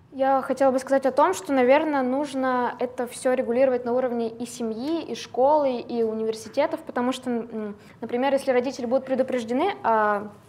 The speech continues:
таких-то группировках, они смогут, например, объяснить это своим детям уже как-то лучше, чем, например, они, если не поняли этого в школе.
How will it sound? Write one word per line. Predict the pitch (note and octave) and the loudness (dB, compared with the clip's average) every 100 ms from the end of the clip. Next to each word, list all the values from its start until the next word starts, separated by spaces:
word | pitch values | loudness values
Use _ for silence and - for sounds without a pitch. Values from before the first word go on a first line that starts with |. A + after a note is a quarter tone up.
| - | -10
таких-то | A#3+ A#3+ - G#3 | -8 -8 -8 -8
группировках, | A3 A#3+ A3+ G#3+ A3 | -6 0 0 0 -6
они | A3+ D4 | -6 -6
смогут, | D#4+ C#4 B3 B3 - | -2 -2 -2 -8 -12
например, | A#3+ A3+ B3+ | -6 -2 0
объяснить | A#3 A3+ C4+ | -2 -6 -10
это | C4+ | -10
своим | - B3+ A3 | -8 -6 -2
детям | A3 A3+ | -4 -6
уже | G#3 G#3+ | -10 -10
как-то | A3 - G#3+ | -8 -6 -8
лучше, | G3+ G#3 G#3 G3+ | -6 -8 -8 -16
чем, | - G3+ | -12 -12
например, | G3 G3+ B3 | -8 -6 -4
они, | A3 A3 | -2 -2
если | A#3 G#3+ | -4 -6
не | G3 | -2
поняли | A#3+ C4 A3 | 0 2 -2
этого | A3 G#3+ | -2 -8
в | |
школе. | - G3 F3+ | -4 -4 -4